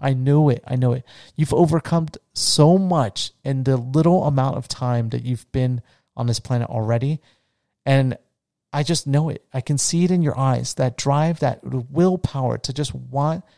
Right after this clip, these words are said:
to, to just keep going and, and, and, and breaking through challenges. You get that from your father. Your father's like that.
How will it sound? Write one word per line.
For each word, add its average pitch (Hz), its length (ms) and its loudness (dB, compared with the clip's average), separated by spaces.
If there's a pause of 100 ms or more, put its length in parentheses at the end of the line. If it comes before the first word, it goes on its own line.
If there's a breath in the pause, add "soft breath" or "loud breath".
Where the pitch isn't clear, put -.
(420)
to, - 260 0 (920)
to 139 100 -2
just 135 260 -2 (960)
keep 185 200 -2
going 147 360 -4 (360)
and, 135 180 -10
and, 135 200 -6
and, 131 340 -6
and 123 200 -4 (120)
breaking 147 480 -2
through 139 240 -6
challenges. 123 720 -6 (680)
You 139 120 -4
get 175 140 2
that 170 120 4
from 170 140 -2
your 151 80 2
father. - 560 -6
Your 127 80 -2
father's 135 440 2
like 123 180 -4
that. - 260 -12